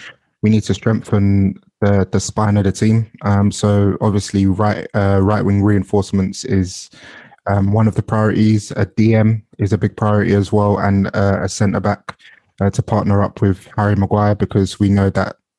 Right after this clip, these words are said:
he's not the guy that's gonna make way, um, should someone else come in. So it is a, it is a Harry Maguire partner, and, um, I feel like Sancho,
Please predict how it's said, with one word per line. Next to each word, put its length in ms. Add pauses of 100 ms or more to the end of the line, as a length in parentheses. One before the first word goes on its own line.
he's 320
not 140
the 80
guy 180
that's 180
gonna 200
make 260
way, 320 (380)
um, 180
should 220
someone 320
else 160
come 180
in. 140
So 240
it 100
is 160
a, 60 (120)
it 160
is 140
a 80
Harry 240
Maguire 380
partner, 600
and, 260
um, 340 (480)
I 60
feel 200
like 320 (1120)
Sancho, 540